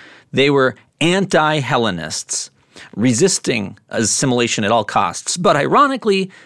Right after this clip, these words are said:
their stories are preserved for us in the Greek language. And, and again, the books of the Maccabees use the word areti several times, and they give it a slightly different sense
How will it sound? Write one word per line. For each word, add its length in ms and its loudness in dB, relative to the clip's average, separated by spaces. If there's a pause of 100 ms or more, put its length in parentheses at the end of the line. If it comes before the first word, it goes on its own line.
(200)
their 180 2
stories 460 2
are 100 2
preserved 460 -2
for 200 -4
us 320 -4 (320)
in 340 -2 (200)
the 100 0
Greek 420 -4
language. 420 -4
And, 220 -2
and 120 -2
again, 280 0
the 80 0
books 280 -2
of 80 -2
the 60 0
Maccabees 640 -2 (300)
use 260 2
the 140 0
word 380 2 (200)
areti 640 0 (140)
several 440 0
times, 500 -2
and 320 0
they 240 0
give 220 0
it 80 -2
a 80 0
slightly 560 0
different 360 0
sense 400 -2